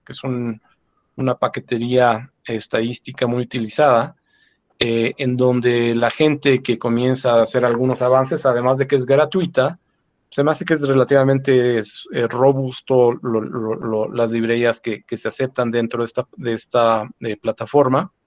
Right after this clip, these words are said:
y por eso es que escogí R. Y por ahí hay una librería que se llama E M D, que precisamente intenta hacer, eh, intenta porque,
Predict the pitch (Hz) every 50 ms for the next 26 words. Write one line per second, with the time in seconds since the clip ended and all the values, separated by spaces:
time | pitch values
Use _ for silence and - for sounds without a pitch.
0 | _ _ _ _ _ _ _ _ _ _ _ _ _ - 135 131 - 127 113 -
1 | 127 113 - - 117 - - 120 - - 131 127 135 139 135 120 117 120 151 175
2 | - _ _ _ _ _ _ _ _ _ _ _ _ _ _ _ _ _ _ -
3 | 147 143 147 139 143 165 151 156 160 165 165 170 170 160 147 131 135 135 135 139
4 | 135 - - - 131 127 131 131 131 - - 139 131 135 135 - - 143 131 131
5 | 127 127 131 135 135 135 - 131 - 127 120 117 131 151 139 156 151 139 131 135
6 | 131 135 139 135 135 135 - _ _ _ _ _ _ _ _ _ _ _ _ _
7 | _ _ _ _ - 165 151 156 147 135 - 170 165 175 170 175 165 143 - -
8 | 131 123 - - _ _ _ _ _ _ _ 139 135 127 117 120 123 131 127 135
9 | 156 156 156 151 165 139 - 139 123 - - 120 113 110 104 101 -